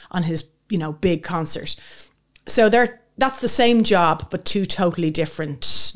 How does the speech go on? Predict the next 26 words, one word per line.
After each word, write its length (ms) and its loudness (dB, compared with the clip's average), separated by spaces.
days. 560 -4
And 100 -4
her 220 -2
point 480 0
was, 260 0
and 120 -4
it 60 -14
always 400 -2
stuck 300 -2
in 40 -6
my 100 -2
head, 200 -4
I 60 -10
just 160 -8
thought 120 -8
it 40 -10
was 100 -6
such 180 -6
a 60 -10
clever 400 -2
piece 340 -4
of 80 -8
advice 440 -2
to 100 -6
pass 380 -4
on. 280 0